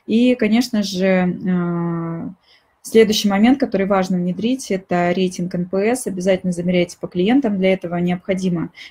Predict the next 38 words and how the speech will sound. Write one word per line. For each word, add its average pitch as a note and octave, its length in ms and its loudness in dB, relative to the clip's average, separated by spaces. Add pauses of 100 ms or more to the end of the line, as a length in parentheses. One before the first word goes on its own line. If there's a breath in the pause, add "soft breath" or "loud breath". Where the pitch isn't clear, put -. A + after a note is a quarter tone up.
а, F3 160 0
привлечь F#3+ 500 0
внешний F#3 400 2
колл-центр, F#3 540 -6
который G#3+ 280 -2
будет G#3 200 -2
замерять G3+ 420 0
Н F#3+ 120 0
П G3 260 2
С, - 160 -10 (280 loud breath)
индекс, G#3 440 2
а, F3 640 4 (120)
про-, E3+ 960 2
а, - 40 -2
промоушен, F3+ 640 2
а, E3+ 380 -6
Net G#3+ 180 4
Promoter F#3 440 0
Score. C#4+ 360 4 (360 loud breath)
Значит, F#3 360 0
он G#3+ 100 4
считается G3+ 400 2
следующим G3 440 -2
образом. E3+ 520 -4
Из G3 380 -4
общей G3+ 300 -6
доли F#3+ 180 2
опрошенных F#3+ 520 0
девятки, F#3 380 0
десятки A3 600 0 (240 loud breath)
вычитается F#3+ 540 2
из F3+ 80 -4
общей F3+ 520 -2
доли F#3+ 220 -2
опрошенных F#3 460 -2
шестерки F3+ 540 -2
и - 20 2
меньше. G#3+ 500 2